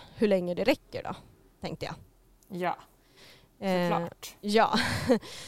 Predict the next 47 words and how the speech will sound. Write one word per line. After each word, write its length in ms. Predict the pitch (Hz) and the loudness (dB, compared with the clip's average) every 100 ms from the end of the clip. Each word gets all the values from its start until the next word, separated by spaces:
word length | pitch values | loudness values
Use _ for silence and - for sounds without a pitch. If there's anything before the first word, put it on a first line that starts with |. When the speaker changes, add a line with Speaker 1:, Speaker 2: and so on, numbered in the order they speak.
| - | -12
Speaker 1:
Så 300 | - 294 269 | 6 12 12
på 160 | 262 294 | 12 6
fredagen, 580 | 302 294 285 269 269 269 | 8 8 8 8 8 8
eh, 160 | 262 | 8
några 180 | 254 262 | 8 8
dags 240 | 254 262 - | 8 6 4
för 80 | |
loppet. 540 | 254 247 - 262 311 285 | 4 4 6 4 4 2
Eh, 380 | 254 240 226 214 196 - _ _ _ _ - | 6 8 8 6 -2 -10 _ _ _ _ 0
eh, 260 | 202 196 165 78 - - - | 2 4 4 2 -4 -6 2
jag, 240 | 240 247 | 6 6
jag 160 | - 262 | 6 8
var 120 | 277 | 8
faktiskt 380 | 302 294 269 - | 6 2 0 -4
ju 80 | 240 | 4
bättre 440 | 311 - - 226 | 4 4 -4 2
än 100 | 208 | 4
vad 120 | 208 202 | 6 8
jag 80 | |
varit 320 | 202 196 - - | 8 6 4 0
på 100 | 202 | 0
rest-, 220 | 202 - - | 0 -6 -4
hela 280 | 214 202 | 0 2
veckan, 360 | 202 - 294 262 | 0 -2 0 2
så 60 | 196 | 2
jag 80 | |
blev 240 | 220 277 196 | 4 4 4
ju 80 | 185 | 2
bättre 360 | 202 - 190 | 0 -2 -12
för 100 | 175 | -4
varje 260 | 185 175 202 | -2 0 4
dag. 240 | 247 185 | 4 4
Men 180 | 190 190 - - - | 2 -2 -6 -20 -8
det 80 | 208 | 2
var 140 | 226 | 6
ju 80 | 226 | 6
inte 280 | 220 - 254 | 4 4 2
så 80 | 196 | 4
här, 100 | 196 | 2
säg 100 | 240 | 2
att 80 | 240 | 2
det 60 | |
var 120 | 214 | 2
nittiofem 640 | 233 226 - 233 254 208 170 | 2 0 -2 4 4 4 0
procent 460 | 175 180 170 165 | -4 -4 -4 -4
bra, 280 | 196 214 165 - - - | 0 0 -2 -12 -18 -8
typ. 220 | - | -4